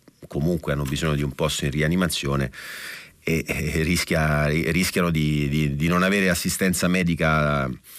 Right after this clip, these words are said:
l'assistenza medica necessaria a causa di queste, di questa situazione. Nella stessa pagina, eh, pagina undici, La Repubblica, c'è anche il racconto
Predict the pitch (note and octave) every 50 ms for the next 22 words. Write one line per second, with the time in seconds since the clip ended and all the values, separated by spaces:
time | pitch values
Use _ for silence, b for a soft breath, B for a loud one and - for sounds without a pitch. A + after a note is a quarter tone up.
0 | B B B B B B B B - C#2+ D2 - - E2+ D2 - E2+ E2+ D#2+ -
1 | E2+ E2 E2+ E2 D#2 D#2 D2 D2+ D2+ D#2 D#2 - F#2 - - - C2 C2 C2 C#2
2 | C#2 - - - - - D2 C#2+ C#2 D2 D2 C#2 C#2 C2+ - D2 C#2+ - - -
3 | - C#2+ C#2+ C#2 C2+ C2 C2 B1 A#1 A1+ C#2 C#2+ - D2 - - C#2+ C#2 - -
4 | C#2+ D2+ C#2+ C#2 - - - C#2 C2+ C2+ C#2 C#2 C#2 C#2 D2+ E2 E2+ E2+ - -
5 | A2 - - - G2 - A#2+ A2 F#2 F2 F2 D#2+ D#2 D#2 D2+ C2 G#1 G#1 A#1 C2
6 | B1 A#1 A1+ - C#2 D2+ D2+ D2 D#2 D#2+ D#2+ F#2+ G2 F#2 F2+ D#2+ C2+ - D2+ D#2
7 | E2 E2+ F#2+ F#2+ A#2 G#2 D#2+ D2+ D2+ D#2+ D2+ - F2+ E2+ E2 D#2 - D#2+ D2+ D#2
8 | D2+ - - G#2+ G#2 F#2 F#2+ F2+ E2